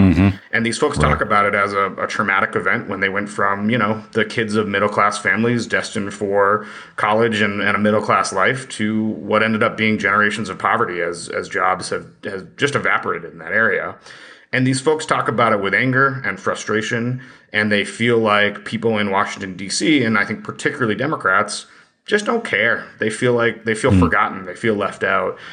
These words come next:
Speaker 2: And I think when you put candidates in front of them like Sherrod, like Tim, um, you know, we have a real shot at, at winning those voters back. Like, our policies are better for those voters. I think they respond pretty well to, to us talking about, you know, bringing jobs back and, and, and,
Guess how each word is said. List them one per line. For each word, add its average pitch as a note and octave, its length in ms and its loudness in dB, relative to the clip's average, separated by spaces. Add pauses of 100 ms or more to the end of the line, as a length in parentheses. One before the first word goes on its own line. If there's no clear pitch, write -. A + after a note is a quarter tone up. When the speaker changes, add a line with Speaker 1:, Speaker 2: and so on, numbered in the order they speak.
(200)
Speaker 2:
And A2 100 0
I G#2 60 2
think B2+ 220 -4
when B2+ 100 2
you A2 80 -2
put A#2 200 0
candidates G#2+ 440 -4
in G2 100 -12
front D3 160 2
of A#2 80 0
them A2 200 0
like F#2+ 240 0
Sherrod, G2+ 440 2
like F#2+ 240 0
Tim, G#2 500 0 (360)
um, G2+ 400 2
you B2+ 80 0
know, C3 140 2 (300)
we A2+ 120 -2
have A#2+ 100 0
a A#2+ 40 -2
real B2 180 2
shot A#2 240 2
at, G#2+ 200 -2
at G#2+ 140 0
winning A2+ 180 2
those A2+ 140 2
voters G#2 220 0
back. A2+ 280 0
Like, F#2 140 -6
our F#2 100 2
policies F#2+ 480 -2
are F#2 80 -2
better F2+ 240 0
for G#2 120 -6
those G#2 180 2
voters. A#2 480 2 (320)
I - 80 -2
think F#2+ 220 -4
they G2+ 100 4
respond G2 460 0
pretty G2+ 180 -2
well F#2+ 280 2
to, F#2+ 420 0
to G2+ 120 0
us F2+ 120 -4
talking F#2+ 340 -4
about, F#2+ 400 2
you G#2+ 80 0
know, F#2 120 -4
bringing F#2+ 340 -4
jobs F2+ 240 -2
back A#2 320 0
and, F2+ 280 -8
and, F2 420 -6
and, F2 380 -8